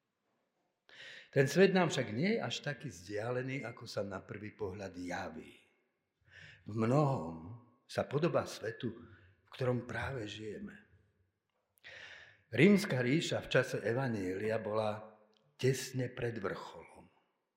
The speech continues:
Po ňom nasledovalo obdobie úpadku a zánik. Aj stará Európa, zdá sa, je v kríze.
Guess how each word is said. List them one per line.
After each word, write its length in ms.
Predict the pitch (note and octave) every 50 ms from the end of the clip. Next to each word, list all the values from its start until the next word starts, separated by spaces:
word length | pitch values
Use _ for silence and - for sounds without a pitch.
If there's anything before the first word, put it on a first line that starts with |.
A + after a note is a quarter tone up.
| _ _
Po 160 | _ - C#3 F3+
ňom 320 | F#3 C#3 G2+ G#2+ A#2 C3+ D3 D#3+ E3 - - - - -
nasledovalo 960 | G#2 A2 A#2 - - C3 A#2+ A#2 A#2+ A#2+ A#2 A#2+ A#2 A#2 A2+ G#2+ G#2+ - - - - _ _ _ _ _ _ _ A#2
obdobie 400 | A#2+ A#2+ C#3+ C#3 A#2+ B2+ B2+ -
úpadku 640 | G#2 - - - B2+ A#2+ - - - - A#2+ A2+ A#2 - - - - - _ _ _ _ _ _ _
a 80 | - A2
zánik. 640 | - A#2+ B2 A#2+ A#2 G2 F2+ D#2 - - - - - - - - _ _ _ _ _ _ _ _ _ - - - - - - - - - - - -
Aj 80 | A#2+
stará 720 | B2 - - E3+ F3 F#3 E3+ D3 - - - - - - - -
Európa, 800 | C3+ E3+ D3+ D3+ C#3 G#2 E2 D#2 D2+ - - D#2+ F2 G2+ C3 D3 D3 - - - - _ _ _ _ _ _ _ _ _ _ _ _ _ _ _
zdá 400 | - G2+ G2 - E2+ E2+ E2+ E2+ -
sa, 400 | - - G2 G2 A#2+ C#3 D#3 - - - _ _ _ _ _ _ _ _ _
je 160 | A2+ G#2+ G2 -
v 80 | - - -
kríze. 540 | - G#2 A2 A#2+ A#2 A#2+ G#2+ A#2 - -